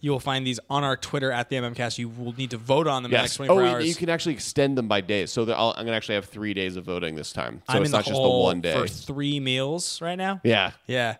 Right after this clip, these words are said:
Speaker 2: You still haven't bought me a meal.
Speaker 1: Yeah. Hopefully I can
Speaker 2: Messed
Speaker 1: get it
Speaker 2: up.
Speaker 1: down to two right now.
Speaker 2: All right.
Speaker 1: Uh, all right. So card number one, my turn.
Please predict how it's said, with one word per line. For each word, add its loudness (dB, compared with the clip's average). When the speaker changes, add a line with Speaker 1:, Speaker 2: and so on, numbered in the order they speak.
Speaker 2:
You -16
still 0
haven't -8
bought -2
me -4
a -4
meal. -4
Speaker 1:
Yeah. -6
Hopefully -2
I -2
can -2
Speaker 2:
Messed -2
Speaker 1:
get -4
it -2
Speaker 2:
up. 0
Speaker 1:
down -2
to -14
two -8
right -10
now. -14
Speaker 2:
All 0
right. 0
Speaker 1:
Uh, 0
all 4
right. 2
So -2
card 0
number 2
one, 4
my -2
turn. -4